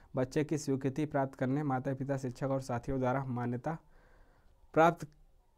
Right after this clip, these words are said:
करने की तथा स्नेह प्राप्त करने की बच्चे की मूल आवश्यकताओं की पूर्ति न हो सकी, इसलिए उसके मस्तिष्क में विद्यालय के प्रति भय विकसित हो गया।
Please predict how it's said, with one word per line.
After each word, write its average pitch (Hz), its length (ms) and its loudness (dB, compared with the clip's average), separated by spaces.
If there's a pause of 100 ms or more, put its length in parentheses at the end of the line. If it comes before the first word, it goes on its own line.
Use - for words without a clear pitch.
(200)
करने 160 360 10
की 175 360 6
तथा 151 320 0
स्नेह 156 340 0
प्राप्त 147 300 0
करने 139 240 0
की 151 120 -4
बच्चे 127 320 -2
की 135 160 -2
मूल 127 260 0
आवश्यकताओं 120 560 0
की 131 120 -2
पूर्ति 123 360 -4
न 113 140 -4
हो 117 220 -6
सकी, 139 300 -4
इसलिए 139 240 0
उसके 127 280 -2
मस्तिष्क 123 580 -4
में 151 100 -4
विद्यालय 117 500 -2
के 120 60 -4
प्रति 120 240 -6
भय 117 300 -6
विकसित 117 440 -12
हो 110 80 -10
गया। 110 160 -12